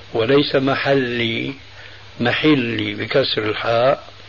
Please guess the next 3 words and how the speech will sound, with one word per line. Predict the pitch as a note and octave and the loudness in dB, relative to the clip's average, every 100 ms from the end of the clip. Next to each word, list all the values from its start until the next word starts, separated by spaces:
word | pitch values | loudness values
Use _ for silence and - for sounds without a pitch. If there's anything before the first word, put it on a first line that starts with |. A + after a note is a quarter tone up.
| - - - - - - - - - | -18 -18 -14 -14 -14 -14 -16 -18 -10
"حيث | - D#3 E3+ D3+ - D#3 D#3 | 0 2 2 0 -2 0 0
حبستني". | - C3+ C3 C#3+ - - A2+ A2 G2 F#2+ - - - - - - - - - - - - - - - - - - - - - - | 0 0 2 2 0 -2 -2 -2 -6 -8 -14 -20 -14 -14 -14 -20 -18 -16 -14 -14 -14 -16 -16 -16 -16 -16 -16 -16 -16 -12 -8 0
آه، | B2 A#2 A#2 A#2 A#2 A2+ | 2 4 6 6 6 4